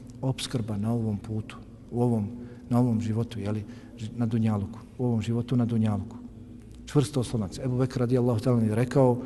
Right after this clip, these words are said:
„Vraćam ti zaštitu i zadovoljan sam samo Allahovom zaštitom.” I brojni su kuranski ajeti, hadisi i govori islamskih učenjaka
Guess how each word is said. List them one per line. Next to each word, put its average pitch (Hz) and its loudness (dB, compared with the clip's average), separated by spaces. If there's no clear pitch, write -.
„Vraćam 110 0
ti 98 -6
zaštitu 127 2
i 110 -6
zadovoljan 117 4
sam 107 2
samo 147 6
Allahovom 113 4
zaštitom.” 101 -4
I 120 2
brojni 139 6
su 139 0
kuranski 123 0
ajeti, 110 -2
hadisi 127 0
i 113 -2
govori 135 6
islamskih 127 4
učenjaka 123 4